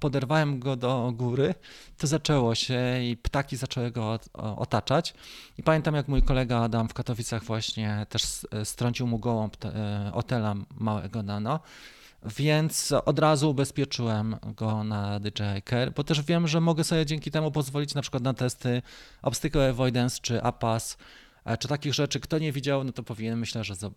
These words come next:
zobaczyć, e, bo ten ostatni film pokazuje możliwości tego malucha, jeżeli chodzi o przeszkody. I teraz jest to fajna rzecz, jest to gotowa rzecz, takie, bo są różne te re-,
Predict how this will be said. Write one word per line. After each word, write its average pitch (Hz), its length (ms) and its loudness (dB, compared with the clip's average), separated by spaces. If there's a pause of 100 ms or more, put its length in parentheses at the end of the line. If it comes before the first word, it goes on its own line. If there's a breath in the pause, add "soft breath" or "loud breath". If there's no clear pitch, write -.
zobaczyć, 107 880 -2
e, 104 300 -2
bo 104 720 -2 (240)
ten 123 120 -4
ostatni 113 360 0
film 117 240 -2
pokazuje 110 440 -4
możliwości 104 600 -4
tego 104 200 -8
malucha, 95 420 -8 (380 loud breath)
jeżeli 117 260 -2
chodzi 107 260 -2
o 101 80 -2
przeszkody. - 560 -6 (2250)
I 127 80 0
teraz 180 400 4 (960 loud breath)
jest 180 200 6
to 190 120 6
fajna 220 320 4
rzecz, 190 340 0
jest - 140 -4
to 165 100 0
gotowa 170 560 2
rzecz, 175 320 0
takie, 170 500 -2 (160)
bo 147 100 0
są 185 160 6
różne 214 260 6
te 196 100 2
re-, 175 300 0